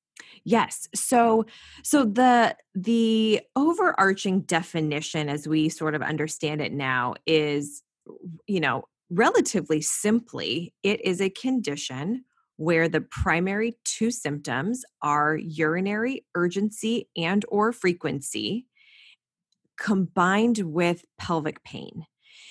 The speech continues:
And when you have those two things together, you can, just by symptoms alone, be diagnosed with interstitial cystitis. So that's one of the other myths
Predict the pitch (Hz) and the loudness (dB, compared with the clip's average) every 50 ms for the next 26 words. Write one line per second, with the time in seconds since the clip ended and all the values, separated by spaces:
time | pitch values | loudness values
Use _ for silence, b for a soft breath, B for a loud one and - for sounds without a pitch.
0 | B B B _ 196 202 196 190 185 185 180 180 175 185 185 185 180 185 190 196 | B B B _ 0 2 2 4 4 4 2 2 2 2 2 2 2 0 0 -2
1 | - 185 170 185 214 220 208 233 233 240 233 - - - 247 233 226 - 226 214 | -2 0 0 0 0 0 2 2 2 2 0 -2 -4 -2 0 0 0 0 0 0
2 | 226 233 - - - 254 196 - 160 147 - 160 151 156 160 170 180 - 165 165 | 0 0 -2 -4 -6 -6 -2 -2 -2 0 2 2 2 2 0 -2 -4 -8 -8 -6
3 | 170 175 185 185 180 - - - 247 262 240 185 160 160 170 170 - 190 202 254 | -4 -4 -4 -4 -6 -10 -8 -4 -2 0 0 2 0 0 -2 -2 0 0 0 0
4 | - - - 240 247 269 262 - - 226 226 220 240 220 220 208 - - 208 202 | -2 -6 -6 -6 -4 -4 -4 -4 -4 -4 -2 0 0 0 -2 -2 -4 -4 -4 -4
5 | 190 220 240 226 196 185 180 175 170 - 180 190 185 160 - 185 165 180 180 180 | 0 0 2 2 2 2 2 0 0 0 -2 -4 -4 -2 0 0 2 2 2 2
6 | 165 170 165 165 165 160 - - 170 165 - - 160 156 156 - - 156 151 - | 0 -2 -2 -2 -2 -4 -4 -4 -6 -4 -4 -6 -6 -6 -6 -6 -8 -8 -8 -8
7 | 151 - - 151 - - 160 147 139 131 127 - - 165 165 - 165 175 185 196 | -10 -10 -10 -10 -8 -6 -6 -4 -4 -6 -6 -6 -6 -6 -6 -6 -4 -2 -2 -2
8 | 190 170 - - - 196 202 226 190 180 170 156 156 156 - - - - - - | -2 -4 -4 -2 -2 0 0 0 0 2 2 0 0 -2 -4 -8 -10 -10 -10 -14